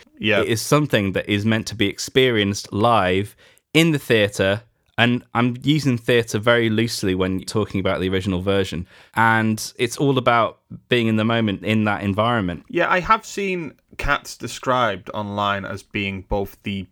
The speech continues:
Speaker 1: best and the worst aspects of Broadway. Sorry, the West End, I must, I should say,
Speaker 2: Mm-hmm.
Speaker 1: rather than Broadway. It's the best and worst of the West End. And it's if you
Speaker 2: Yeah.
Speaker 1: buy into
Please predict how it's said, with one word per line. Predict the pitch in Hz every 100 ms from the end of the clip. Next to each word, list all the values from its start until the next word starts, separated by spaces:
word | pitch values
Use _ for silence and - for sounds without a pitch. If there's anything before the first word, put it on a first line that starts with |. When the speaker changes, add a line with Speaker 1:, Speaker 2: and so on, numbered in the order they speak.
| - -
Speaker 1:
best | 120 120 - 117
and | 107
the | 101
worst | 104 104 101 98
aspects | 101 - 101 - -
of | 104 98 -
Broadway. | 104 104 98 98 92 - - -
Sorry, | - 95 85
the | 104 98
West | 98 104 -
End, | 101 92
I |
must, | 92 - -
I | 98
should | 92 - 117
say, | 113
Speaker 2:
Mm-hmm. | 90
Speaker 1:
rather | 92 90
than | 92 87
Broadway. | 98 101 95
It's | - -
the |
best | 95 107 -
and | 98
worst | 98 98 -
of | 95
the | 95
West | 95 98 104
End. | 95 92 - - -
And | 95
it's | 98
if | 113 117
you |
Speaker 2:
Yeah. | 98
Speaker 1:
buy | 107
into | 107 104 - 98